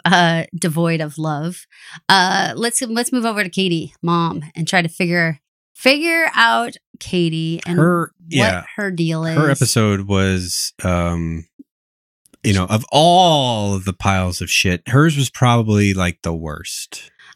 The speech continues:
Speaker 1: I think it was pretty darn bad. I mean, so she does have this blow up with Bram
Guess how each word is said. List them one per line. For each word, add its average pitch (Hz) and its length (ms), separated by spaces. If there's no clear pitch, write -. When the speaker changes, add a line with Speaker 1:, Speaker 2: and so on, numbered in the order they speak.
Speaker 1:
I 233 260
think 508 220
it 453 80
was 339 120
pretty 320 360
darn 320 300
bad. 247 480
I 233 100
mean, 226 480
so 254 360
she - 200
does 240 240
have 320 140
this 254 120
blow 202 200
up 185 120
with 175 160
Bram 185 420